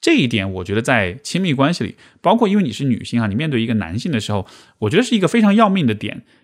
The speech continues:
因为其实有很多男性本来他的问题就在于他不会把恋爱或者是伴侣放在一个特别重要的位置上，这个我觉得跟我们国家的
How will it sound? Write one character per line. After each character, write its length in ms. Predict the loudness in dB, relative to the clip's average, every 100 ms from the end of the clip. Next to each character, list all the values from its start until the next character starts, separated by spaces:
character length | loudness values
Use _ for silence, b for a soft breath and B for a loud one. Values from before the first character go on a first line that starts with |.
| b
因 120 | 2
为 80 | 4
其 160 | 2 0
实 100 | 4
有 140 | 2
很 220 | 2 -4
多 160 | -2 0
男 180 | 0 0
性 160 | -2
本 300 | -2 -4 -4
来 160 | -8 -8
他 180 | 0 2
的 240 | 2 0 0
问 180 | 2
题 100 | 4
就 120 | 2 0
在 160 | 0
于 100 | -2
他 160 | -4 -6
不 220 | -4 -6
会 160 | -2 0
把 300 | 0 -2 -10 b b
恋 360 | -4 0 0 2
爱 220 | 0 0
或 160 | -2 -2
者 80 |
是 240 | -2 -4 -8 _
伴 320 | 2 4 2 0
侣 140 | -4
放 220 | -4 -2
在 80 | 0
一 100 | -2
个 100 | -4
特 160 | -4 -2
别 140 | -2
重 160 | 0 2
要 60 |
的 100 | 2
位 180 | 2 0
置 140 | -2 -6
上， 160 | -10 b b b
这 140 | -4 0
个 80 | 2
我 100 | 0
觉 80 |
得 60 | -2
跟 220 | -2 -2
我 80 | -2
们 100 | -4
国 120 | -4
家 140 | 0 2
的 220 | 0